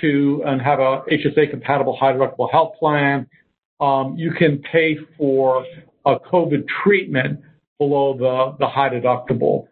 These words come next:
And again, absent this rule, that would be a problem with H S A, uh, compatibility. Um, again, uh, we have a fix there. This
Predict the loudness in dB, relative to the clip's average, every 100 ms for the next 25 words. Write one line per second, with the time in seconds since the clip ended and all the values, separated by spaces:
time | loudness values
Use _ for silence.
0 | _ -6 0 2 2 -2 -2 -2 -2 -2
1 | -2 -2 -4 0 2 2 0 0 0 0
2 | 0 0 0 -2 -4 0 0 0 -2 -2
3 | -2 -4 -6 0 0 0 -6 -20 _ _
4 | -14 -4 -2 0 0 2 2 2 0 -4
5 | -12 -18 -18 _ 0 2 2 0 -2 -2
6 | 0 0 0 -2 -4 -6 -2 0 0 -2
7 | -8 -8 -2 0 -2 0 0 0 -2 0
8 | 2 0 -2